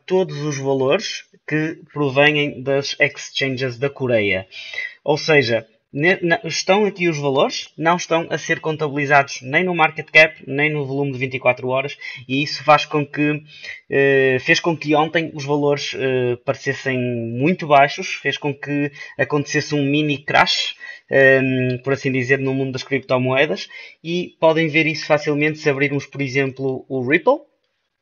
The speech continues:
uma moeda que, que é muito transacionada na Ásia. Se vierem aqui abaixo e carregarem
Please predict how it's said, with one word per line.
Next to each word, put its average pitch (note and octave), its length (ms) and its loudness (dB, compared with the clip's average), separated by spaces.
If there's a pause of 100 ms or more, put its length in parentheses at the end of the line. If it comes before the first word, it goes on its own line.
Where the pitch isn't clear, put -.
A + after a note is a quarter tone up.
(140)
uma C#3 180 2
moeda C#3 460 8
que, B2 720 4 (340)
que C#3+ 100 2
é - 20 6
muito D3+ 280 0
transacionada C3+ 680 2
na B2 300 4
Ásia. D#3 260 -4 (260)
Se - 360 -2
vierem D#3+ 480 4
aqui D3+ 420 -4 (200)
abaixo C#3 360 2
e C3+ 40 -6
carregarem C3+ 600 2